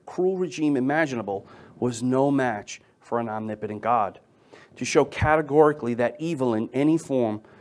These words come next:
would be dealt with by a holy and righteous God. This is a God who does not wink at evil.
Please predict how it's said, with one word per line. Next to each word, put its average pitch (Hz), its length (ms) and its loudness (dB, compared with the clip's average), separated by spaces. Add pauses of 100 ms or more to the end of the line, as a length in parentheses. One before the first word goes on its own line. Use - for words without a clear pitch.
(140)
would 123 160 0
be 117 120 -4
dealt 127 340 0
with 101 220 -10
by 101 140 -6
a 101 80 -6
holy 120 580 -4
and 110 180 -8
righteous 95 400 -14
God. 92 380 -10 (640)
This - 180 -10
is 135 100 -8
a 156 60 0
God 107 340 -2
who 107 180 -12 (100)
does 113 200 0
not 120 200 -4
wink 120 320 -4
at 107 80 -8
evil. 107 380 -10